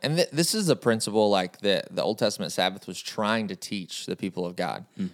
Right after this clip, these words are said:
Speaker 1: right? It was trying to teach dependence
Speaker 2: Yeah.
Speaker 1: on God. You know, our number one,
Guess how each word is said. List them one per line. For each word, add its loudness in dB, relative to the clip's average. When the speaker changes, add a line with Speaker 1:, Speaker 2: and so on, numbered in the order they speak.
Speaker 1:
right? 2
It 6
was 2
trying 4
to 2
teach -2
dependence 0
Speaker 2:
Yeah. 2
Speaker 1:
on 2
God. 0
You 0
know, 4
our 2
number 4
one, 2